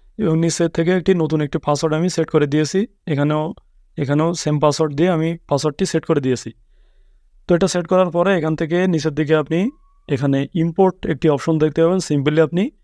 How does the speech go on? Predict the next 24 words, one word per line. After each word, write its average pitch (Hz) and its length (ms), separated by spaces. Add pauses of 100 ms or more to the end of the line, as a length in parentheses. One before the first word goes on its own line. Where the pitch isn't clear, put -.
(440)
এই 143 300 (160)
ইম্পোর্টের 160 440
উপরে 160 220
একটি 190 180
ক্লিক 156 260
করে 127 140
দিবেন। 113 200 (1120)
তো 160 80
ইম্পোর্টের 170 420
উপরে 165 240
ক্লিক 160 240
করার 156 200
পরে 160 200
একটু 151 180
লোড 147 280
নিয়ে 185 220 (580)
আপনার 143 220
পেজটি, 160 400
নতুন 151 280
একটি 143 200
পেজ 147 240
আপনার 143 220
সামনে 143 300
আসবে, 156 200